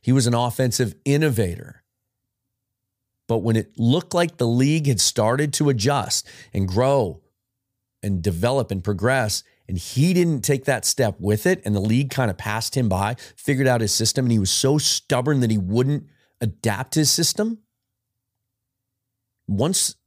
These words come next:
you could see that start to happen, it was over. Seemingly overnight. And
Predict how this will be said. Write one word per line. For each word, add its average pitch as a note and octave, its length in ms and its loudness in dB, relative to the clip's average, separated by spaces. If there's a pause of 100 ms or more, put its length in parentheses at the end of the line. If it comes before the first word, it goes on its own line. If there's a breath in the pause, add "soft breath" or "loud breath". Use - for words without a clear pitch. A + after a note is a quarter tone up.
(300)
you A2+ 140 -4
could F2+ 180 -2
see D#3+ 320 0
that C#3+ 240 0
start C3 420 -2
to C3 100 2
happen, G#2+ 460 -2 (920)
it G2+ 120 -4
was E2+ 180 -8
over. C#3 520 -4 (1160)
Seemingly D3+ 600 2
overnight. F#2 500 -2 (480 soft breath)
And G#2 240 0